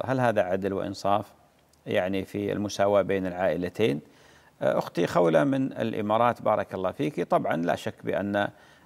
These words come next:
آه، من تزوج امرأتين يجب عليه أن يتقي الله وأن يعدل بينهما، فالله جل وعلا أمر بالعدل عمومًا، وبالعدل خصوصًا في من عنده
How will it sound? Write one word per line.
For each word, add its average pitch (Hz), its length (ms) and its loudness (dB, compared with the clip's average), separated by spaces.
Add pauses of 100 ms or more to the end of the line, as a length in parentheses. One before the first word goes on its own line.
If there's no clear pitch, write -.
(140)
آه، 110 160 0
من 107 200 -2
تزوج 110 480 2
امرأتين 101 640 2
يجب 107 280 -2
عليه 104 280 2
أن 104 120 0
يتقي 110 400 -4
الله 117 240 0
وأن 113 200 -2
يعدل 98 360 0
بينهما، 90 720 -2 (380)
فالله 120 280 4
جل 104 260 2
وعلا 110 320 6
أمر 117 220 2
بالعدل 113 500 2
عمومًا، 117 560 0 (580)
وبالعدل 120 500 0
خصوصًا 135 520 -2
في 104 200 -4
من 104 180 0
عنده 110 480 0